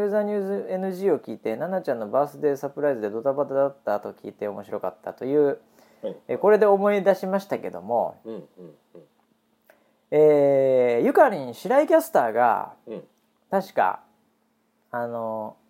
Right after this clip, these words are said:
Speaker 1: バースデーでしたよ。
Speaker 2: そうですね。
Speaker 1: 六月多いんで。
Speaker 2: はい。
Speaker 1: なんかそんなツイートも僕見かけました、そういえば。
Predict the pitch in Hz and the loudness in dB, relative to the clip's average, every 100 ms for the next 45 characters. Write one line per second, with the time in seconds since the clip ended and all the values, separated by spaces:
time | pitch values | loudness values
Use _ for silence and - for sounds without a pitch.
0 | _ _ _ _ _ _ _ _ _ - | _ _ _ _ _ _ _ _ _ 2
1 | 170 170 - 101 95 - - - _ _ | 4 4 2 -12 -12 -14 -14 -14 _ _
2 | _ _ _ _ - 202 87 123 117 139 | _ _ _ _ -2 0 -2 -6 -2 2
3 | 135 - 123 110 107 95 - - _ _ | 2 2 -2 0 -2 -8 -20 -20 _ _
4 | _ _ _ 190 202 151 185 185 185 175 | _ _ _ -4 -2 0 0 -2 -2 -2
5 | 190 185 175 165 160 135 104 113 127 127 | -2 0 0 0 -2 -4 -8 -6 -4 -6
6 | 117 - - 98 95 90 - | -8 -14 -16 -12 -12 -12 -14